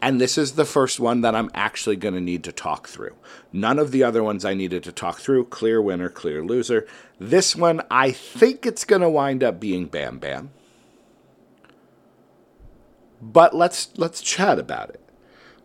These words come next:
Uh, Mark Henry, legitimately one of the strongest men in the world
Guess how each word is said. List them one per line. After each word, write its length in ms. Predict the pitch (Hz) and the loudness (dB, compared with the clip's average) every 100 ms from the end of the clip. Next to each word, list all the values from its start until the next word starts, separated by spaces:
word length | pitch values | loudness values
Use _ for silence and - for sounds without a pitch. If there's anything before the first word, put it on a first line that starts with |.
| _ | _
Uh, 200 | 95 101 - | -4 -2 0
Mark 340 | 117 170 - | 2 2 0
Henry, 420 | - 85 85 110 - - - - _ | -6 -6 -8 -8 -12 -14 -14 -18 _
legitimately 1040 | 101 113 95 - 123 160 120 - 82 92 123 _ _ _ _ _ | -2 0 0 -2 -2 0 -2 -4 -6 -8 -10 _ _ _ _ _
one 240 | 110 101 87 | -2 -2 -2
of 120 | 76 | -4
the 80 | 80 | -8
strongest 580 | - 92 85 73 - | -6 -4 -4 -8 -10
men 200 | 92 82 | -8 -8
in 120 | 73 73 | -8 -8
the 60 | |
world 480 | 73 69 65 - | -8 -8 -8 -12